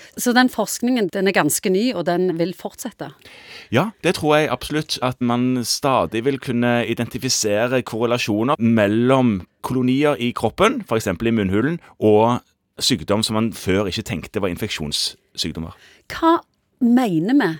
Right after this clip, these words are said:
Speaker 1: med munnhygiene?
Speaker 2: Det er jo egentlig tannpuss det er snakk om. Man har dårlig ånde, og den typen ting er jo også noe som folk tenker på som munnhygiene, og dårlig ånde skyldes ofte overvekst av bakterier som er der fordi for eksempel man har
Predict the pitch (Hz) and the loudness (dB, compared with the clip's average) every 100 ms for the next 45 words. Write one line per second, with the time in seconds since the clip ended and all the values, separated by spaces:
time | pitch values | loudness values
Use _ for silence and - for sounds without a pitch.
0 | _ - 180 180 185 196 - 185 175 185 | _ -4 2 2 2 0 -4 0 2 0
1 | 185 - 175 156 170 160 151 139 127 - | -4 -6 -2 -2 0 -2 -2 -8 -12 -18
2 | _ _ - - - _ - 117 107 110 | _ _ -20 -20 -20 _ 0 2 4 2
3 | 175 107 104 95 135 117 120 - 101 73 | 2 0 -2 -2 -4 -2 -2 -2 -4 -4
4 | - 123 - - 127 101 110 117 87 - | -6 -4 -4 -2 -2 -2 -2 -4 -8 -4
5 | 151 117 117 120 123 107 98 131 135 - | -4 0 2 2 2 4 4 4 0 -14
6 | - _ 147 107 98 - 127 110 87 80 | -20 _ 4 4 2 2 0 0 -2 0
7 | 113 104 95 101 113 113 107 135 113 107 | 0 0 -4 -4 -4 -4 -2 0 2 4
8 | 110 123 101 101 117 104 101 - 78 - | 4 2 0 -2 -2 -4 -6 -8 -10 -8
9 | 85 113 123 120 104 80 92 104 104 120 | -6 -2 0 2 2 0 -4 0 0 0
10 | 131 127 101 120 127 98 117 - - 90 | -2 0 0 0 0 -2 -2 -4 -2 -2
11 | 87 104 127 113 - - 117 117 87 107 | -2 -2 -2 -4 -8 -8 -2 -2 -2 -4
12 | 127 - - 98 107 107 127 - 98 98 | -4 -6 -4 -2 0 -2 -8 -4 -2 -2
13 | 131 110 110 98 101 104 117 110 107 101 | -2 -4 -4 -2 -2 -2 -4 -4 -4 -4
14 | 98 92 95 90 92 101 | -6 -6 -6 -4 -2 -2